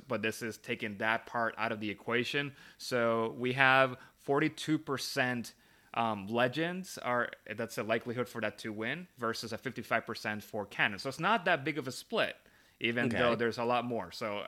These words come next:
Speaker 1: that's, I'm like, it's, it's a pretty, pretty even split in there. Now for the eras, so we have those four eras, Trev. What do you think is the era that people, that seems to win most of the time?
Speaker 2: Surely it's gonna be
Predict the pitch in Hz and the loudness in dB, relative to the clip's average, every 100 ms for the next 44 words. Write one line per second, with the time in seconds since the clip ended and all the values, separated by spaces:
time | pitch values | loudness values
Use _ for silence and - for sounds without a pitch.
0 | - 104 107 - 113 107 110 - 113 117 | -8 -6 -4 -4 -2 -2 -2 -6 -12 -10
1 | 127 - 143 139 139 131 131 - 135 131 | -10 -8 -6 -4 -2 -4 -8 -6 -4 -4
2 | 120 107 101 - 117 101 98 90 71 - | -4 -6 -8 -8 -4 -4 -4 -8 -10 -16
3 | - - - - 123 143 143 - 156 151 | -20 -20 -20 -10 0 4 4 2 0 0
4 | - 160 160 123 101 98 - 120 139 160 | 2 6 8 8 6 0 -2 0 2 2
5 | 147 135 - 143 135 117 101 92 - - | 2 -2 0 -2 2 2 2 -2 -6 -10
6 | - - - - 104 98 95 _ _ _ | -14 -20 -12 -4 -2 -2 -6 _ _ _
7 | 120 135 165 170 165 160 147 131 120 123 | -2 8 10 10 6 2 0 0 0 2
8 | 120 117 110 - 117 123 117 113 107 104 | 4 4 2 2 2 4 6 6 4 -2
9 | - - - 117 110 - 123 - 120 117 | -12 -20 -6 -2 -2 -2 -6 -2 0 2
10 | 110 - 117 113 - 156 147 139 - 135 | 0 -2 -4 -4 -4 -4 -4 -4 -4 -2
11 | 117 120 127 120 107 113 131 120 110 - | -2 0 0 0 -2 -2 -2 -2 -6 -10
12 | 92 82 - _ - - - - - - | -12 -14 -16 _ -12 -12 -12 -16 -18 -18
13 | - - - - 165 165 151 127 - 120 | -18 -6 0 6 10 10 8 2 2 2
14 | 113 107 104 104 - | 2 0 0 -2 -6